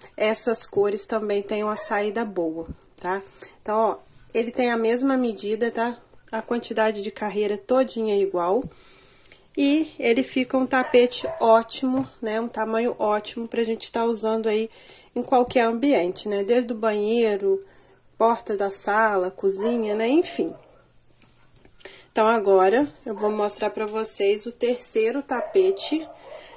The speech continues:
tá? Que foi as bases, né? Que eu havia mostrado pra vocês. E como eu mostrei pra vocês, né, pessoal? Ele tá amassadinho aqui, que tava dobrado, né? Como eu falei pra vocês, né?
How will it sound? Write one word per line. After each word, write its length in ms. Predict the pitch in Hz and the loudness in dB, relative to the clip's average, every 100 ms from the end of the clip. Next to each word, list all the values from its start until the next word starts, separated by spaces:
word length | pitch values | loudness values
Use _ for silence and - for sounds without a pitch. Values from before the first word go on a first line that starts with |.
| - - | -12 -2
tá? 300 | 202 220 240 - | 0 0 -4 -10
Que 600 | - 226 226 208 190 - - - - - - - | -2 2 4 6 4 2 -10 -20 -18 -18 -10 0
foi 140 | 214 | 2
as 220 | 214 196 | 2 0
bases, 440 | 190 180 190 240 226 | 0 0 0 -2 -4
né? 160 | 214 | -4
Que 140 | 214 220 | -4 -2
eu 40 | |
havia 260 | 190 196 190 | 0 2 2
mostrado 500 | 190 190 - 185 180 | 4 2 0 -4 -4
pra 160 | 220 | -2
vocês. 680 | 226 226 226 - 208 254 - - - - - - - - | -2 4 6 6 2 2 0 -2 -20 -20 -20 -16 -10 0
E 160 | 294 339 | 2 2
como 300 | - 302 285 | 2 4 6
eu 100 | 269 | 6
mostrei 440 | 262 262 254 247 | 6 4 4 2
pra 180 | 254 262 | 4 2
vocês, 540 | 254 262 - 220 233 | 4 4 4 2 0
né, 100 | 233 | 0
pessoal? 400 | 233 226 - 185 | 0 0 0 -4
Ele 80 | 185 | -4
tá 160 | 190 202 | -4 -4
amassadinho 640 | 196 190 - 196 190 185 | -2 -2 0 0 0 -4
aqui, 160 | 180 - | -6 -8
que 80 | |
tava 200 | 196 185 | -4 -2
dobrado, 580 | 190 180 180 175 196 277 | -2 -4 -4 -6 -2 -2
né? 200 | 233 285 302 - - _ - - - - - | 0 -2 -4 -18 -20 _ -18 -16 -18 -20 -8
Como 260 | - 277 294 | 4 6 8
eu 80 | 302 | 6
falei 360 | 294 262 247 | 4 4 4
pra 180 | 247 247 | 4 0
vocês, 560 | 233 233 - 214 196 226 | 0 2 4 6 4 2
né? 280 | 220 247 | -2 -2